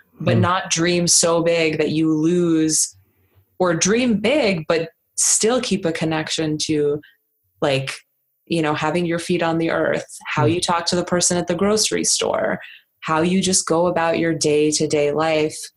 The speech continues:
Speaker 1: and that you're still having impact.
Speaker 2: Yeah.
Speaker 1: So that we do it in a grounded way. So a couple things, you know, one thing is that it's so clear to me that, um,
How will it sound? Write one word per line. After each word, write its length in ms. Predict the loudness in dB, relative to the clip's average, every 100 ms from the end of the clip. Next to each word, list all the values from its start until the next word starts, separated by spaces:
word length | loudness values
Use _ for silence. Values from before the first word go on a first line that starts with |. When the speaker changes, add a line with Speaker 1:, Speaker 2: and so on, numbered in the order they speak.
| _ _ -4
Speaker 1:
and 160 | 0
that 120 | 0 0
you're 120 | 0
still 320 | 0 0 0
having 360 | 0 -2 0 -2
impact. 760 | -2 -2 -4 -4 -6 -8 -10 -12 _ _ -10
Speaker 2:
Yeah. 200 | -4 -4 -4 -12 -20 -20 -8
Speaker 1:
So 160 | -4 -2
that 180 | 0 0
we 100 | 0
do 160 | 0
it 80 | 0
in 120 | 0
a 80 | -2
grounded 420 | -2 0 0 0
way. 340 | 0 0 -2 -6 -10 -10 -4
So 380 | 0 2 2 2
a 140 | 0 0
couple 380 | -2 0 0 2
things, 600 | 2 2 0 0 -2 -6 _ -2
you 100 | 2
know, 360 | 2 0 0 -2
one 420 | 0 2 2 2
thing 460 | 2 2 2 -2 -6 -6
is 200 | -2 0
that 320 | 0 0 -4 -8 _ -20 -20 _ _ _ _ _ -20 -18 -6
it's 160 | 0 2
so 160 | 2
clear 320 | 0 0 0
to 100 | 2
me 240 | 2 2 0
that, 420 | 0 0 -2 -6 _ _ -20 -8 -4
um, 420 | -2 -2 -4